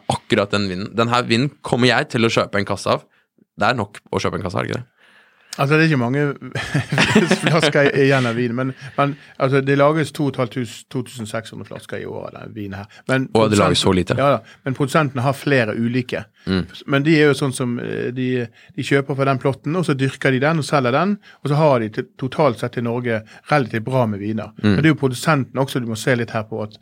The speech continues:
Speaker 2: både på den røde og på den hvite siden, mm, innertier.
Speaker 1: Mm.
Speaker 2: Så du skal få tak i kassen din. <laughs> Det, ja, ja.
Speaker 1: Ja.
Speaker 2: Men, men, men, eh, du må liksom følge med. Det er akkurat
Speaker 1: Mm.
Speaker 2: som med Hamilton Russell og andre gode produsenter i Sør-Afrika,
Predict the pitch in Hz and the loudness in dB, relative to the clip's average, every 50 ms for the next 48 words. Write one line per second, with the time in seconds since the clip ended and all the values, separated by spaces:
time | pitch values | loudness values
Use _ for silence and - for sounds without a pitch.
0 | - - - _ - 127 123 135 135 117 - 123 117 117 113 110 120 131 156 170 | -20 -20 -14 _ 0 2 2 4 2 2 0 -2 -2 -2 0 0 0 2 2 2
1 | 175 170 139 123 - 131 120 117 123 127 - 135 113 131 127 131 175 220 214 214 | 2 2 0 0 0 -2 -2 0 -2 -2 -2 -4 -2 0 0 2 2 0 0 -2
2 | - - _ _ _ - 160 139 117 - - - - 120 120 131 139 135 135 - | -6 -20 _ _ _ 0 0 0 0 -2 -4 -2 0 0 2 2 0 -2 -4 -4
3 | 120 95 87 92 - - - 95 95 92 82 76 - - _ - - 139 131 127 | -4 -4 -4 -6 -8 -6 -2 0 2 2 2 0 -4 -10 _ -4 0 2 4 4
4 | 127 127 131 123 131 127 - - 127 - 123 - 160 143 - 110 - 110 107 - | 4 2 2 -2 -4 -2 0 -2 -2 0 0 0 0 0 0 -2 -4 -4 -2 0
5 | - 170 135 113 104 - _ - 147 135 131 123 104 139 143 160 151 135 139 135 | 2 2 2 0 -2 -6 _ -2 2 4 4 4 4 2 0 0 2 4 4 4
6 | - 165 147 139 139 135 127 120 - 80 113 147 110 - - - 135 135 131 139 | 4 2 4 4 4 4 4 4 2 2 0 0 -4 -8 -2 0 2 2 2 2
7 | 131 135 131 131 131 - 131 131 131 131 127 127 127 123 123 123 127 131 135 135 | 0 0 2 0 -2 -4 -2 -2 0 0 0 0 -2 -2 -2 -4 -4 -6 -6 -4
8 | 135 135 139 147 151 143 147 135 - 135 123 127 131 127 104 110 - _ _ - | -2 0 0 0 2 0 0 -2 -2 -2 -2 -2 -2 -2 -4 -6 -8 _ _ 0
9 | - 196 175 151 135 143 139 131 123 131 139 131 127 113 - 135 131 135 131 127 | 2 2 2 2 0 0 2 2 4 4 2 2 0 -2 -2 -2 0 0 0 0
10 | - - 117 107 104 104 107 107 104 - - - - - - 123 123 135 139 131 | -2 -4 -4 -2 -2 -2 -2 -4 -4 -8 -12 -20 -10 -4 0 0 2 2 2 2
11 | 123 113 117 120 120 131 131 - 123 107 - 131 120 110 - 113 104 - 120 117 | 0 2 2 2 0 0 0 -2 -4 -4 -2 -2 -4 -4 -4 -6 -6 -4 -4 -4
12 | 120 - - 113 117 123 139 | -4 -6 -8 -6 -4 -4 -4